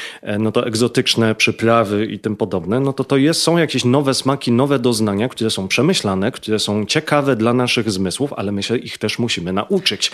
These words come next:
M, nasze życie byłoby fajniejsze, gdybyśmy mieli większą paletę,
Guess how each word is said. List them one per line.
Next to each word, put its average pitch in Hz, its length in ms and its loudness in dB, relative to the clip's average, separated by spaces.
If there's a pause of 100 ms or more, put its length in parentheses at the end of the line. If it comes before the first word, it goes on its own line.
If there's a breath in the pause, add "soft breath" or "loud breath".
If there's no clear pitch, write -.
(280 loud breath)
M, 147 220 4
nasze 160 240 2
życie 143 260 2
byłoby 143 340 2
fajniejsze, 127 520 2
gdybyśmy 131 400 -2
mieli 110 460 0
większą 127 600 0 (160)
paletę, 117 540 2